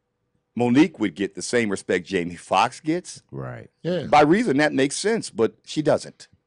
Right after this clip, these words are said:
Speaker 2: Mm-hmm.
Speaker 1: And in fact, after winning her Oscar, again, she's been marginalized.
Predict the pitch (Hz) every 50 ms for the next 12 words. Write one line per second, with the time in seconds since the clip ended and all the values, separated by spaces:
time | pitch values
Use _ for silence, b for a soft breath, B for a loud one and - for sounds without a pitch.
0 | _ _ 113 - - - - _ _ _ _ _ _ _ - - 143 175 214 233
1 | 233 202 - - 139 135 131 127 - - - 101 107 113 117 - - 113 107 101
2 | 101 - - - 82 98 139 185 202 180 147 117 101 92 73 65 80 80 78 -
3 | - - - 71 76 78 _ _ _ _ _ _ _ _ _ _ _ _ _ _
4 | _ _ _ _ - 87 82 120 123 107 98 92 92 90 - _ _ - - -
5 | - 104 95 78 90 98 95 98 104 101 98 90 85 76 73 71 64 53 50 -
6 | _ _ - - _ _